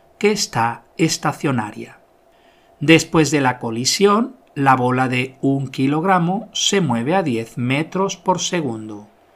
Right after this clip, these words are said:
Apartado A. Calcular la velocidad de la bola de cinco kilogramos.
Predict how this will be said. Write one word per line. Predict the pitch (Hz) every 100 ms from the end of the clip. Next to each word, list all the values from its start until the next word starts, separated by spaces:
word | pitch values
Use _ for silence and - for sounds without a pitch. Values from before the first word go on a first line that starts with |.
| _ _ _ -
Apartado | 143 143 143 139 170 185 175
A. | 104 110 _ _ _ _ _ -
Calcular | 151 143 143 143 165 160
la | 131 120
velocidad | 117 117 120 120 123 180 233
de | 175 131
la | 113
bola | 113 165 226
de | 185
cinco | - - 110 107 110
kilogramos. | - 110 110 139 165 117 - -